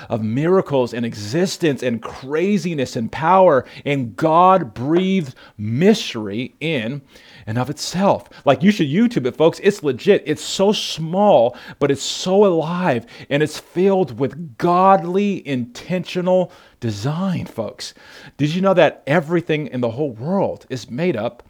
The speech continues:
of atoms? Everything is. And, and here's another crazy thing about atoms, and I'm sure many of you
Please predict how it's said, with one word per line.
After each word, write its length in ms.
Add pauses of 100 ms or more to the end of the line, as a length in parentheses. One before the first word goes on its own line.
(140)
of 120
atoms? 580 (600)
Everything 600
is. 360 (400)
And, 160
and 100
here's 200
another 180
crazy 380
thing 200
about 240
atoms, 320 (320)
and 80
I'm 80
sure 220
many 160
of 80
you 160